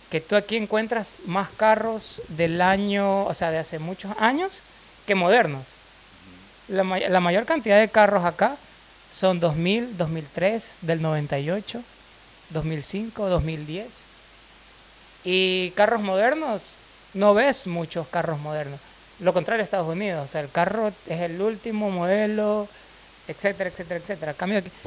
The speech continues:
y los carros, el, el, o sea, mi primer carro fue un carro dos mil tres. Mi carro en Ecuador que yo tenía era un carro más del año y el de aquí era mejor que el que yo tenía en Ecuador. O sea, me, me, a mí,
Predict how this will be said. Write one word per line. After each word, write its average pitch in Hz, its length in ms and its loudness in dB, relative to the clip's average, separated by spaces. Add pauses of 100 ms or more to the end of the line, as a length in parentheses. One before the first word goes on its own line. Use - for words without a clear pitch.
y 196 80 -2
los 180 140 -2
carros, 233 280 4
el, 180 260 2 (140)
el, 127 160 -6 (560)
o - 40 -18
sea, 160 80 -8
mi 156 120 -4
primer 151 320 -2
carro 196 260 4
fue 170 120 -6
un 175 60 -4
carro 175 240 2
dos 151 100 0
mil 156 180 -4
tres. 208 340 0 (1040)
Mi 151 120 -4
carro 170 220 0
en 180 60 0
Ecuador 170 360 4
que 165 80 -4
yo 175 80 2
tenía 175 340 0
era 170 100 2
un 165 100 -2
carro 165 580 2 (200)
más 165 240 0
del 175 160 6
año 214 340 4
y 143 280 -2
el 147 240 -10
de 135 60 -4
aquí 151 180 -4
era 170 160 2
mejor 160 260 0
que 165 100 -6
el 156 60 -8
que 156 100 -4
yo 151 120 -2
tenía 160 320 -4
en 156 80 -6
Ecuador. 127 340 -8 (600)
O 107 40 -14
sea, 139 160 -8 (440)
me, 202 180 6
me, - 300 -4
a 180 100 4
mí, 285 200 6